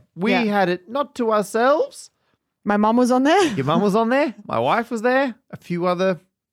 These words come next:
Speaker 1: random people in Perth were there.
Speaker 2: Yep. <laughs> Who had to walk past you and I going up and down each side, counting the
Speaker 1: Counting
Speaker 2: stairs.
Speaker 1: stairs. We'll
Speaker 2: Yep.
Speaker 1: get to that. One staircase would have been more than sufficient
Speaker 2: Yeah.
Speaker 1: for the standard footfall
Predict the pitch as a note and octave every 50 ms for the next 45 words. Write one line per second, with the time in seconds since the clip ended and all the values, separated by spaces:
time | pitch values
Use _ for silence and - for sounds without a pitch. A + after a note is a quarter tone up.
0 | _ _ _ _ - C3+ D3+ E3 E3+ F3+ F3 D#3+ F3+ F#3 F#3 F#3+ E3+ D3 C#3 E3
1 | F#3 G3 F#3+ - F3+ D#3+ E3+ G3 G#3+ A3+ A3 - G#3+ A3+ A3+ - _ _ _ -
2 | A3+ G#3+ A3+ B3+ A#3 A#3 A3 G#3 A3+ G#3 - F#3+ G#3 A3+ - - - _ _ _
3 | - A#3 - A3+ G#3+ G#3+ A3 - - A3 G#3 G#3 - A3 A3+ A3 G#3+ G3+ G3+ G3+
4 | - G#3 G3+ G3 G3 F#3+ - G#3 G3+ F#3+ G3 G3 G3 G3 G3 G#3+ - G#3+ G3+ -
5 | - - G3+ G3 G3 G3 - - G#3+ G3+ G3+ F#3+ D#3 D3+ D#3 C#3 E3 F3+ G3 G#3
6 | A3+ F3 D3+ D#3 G3 F#3+ A3 G#3 A3 C#3 C#3 C3+ - C3 C3+ C#3 - - - _
7 | _ _ _ _ _ _ - B2 A2 C3 C#3+ C3 B2+ A2+ - - C3+ B2+ A2 G#2
8 | - G#2+ G#2 F#2+ - - A#2+ A2 G2 F#2+ G#2 G2 F#2 F#2 F#2+ F#2+ F2+ E2+ E2 E2+
9 | F2 F2 - - - - - E2 F2+ F#2 F#2+ - G#3 - - - - - - A#2
10 | A2 - - - C3+ A#2 A2 G2+ G#2+ G2 - - - - - - A2 G#2+ G#2+ A2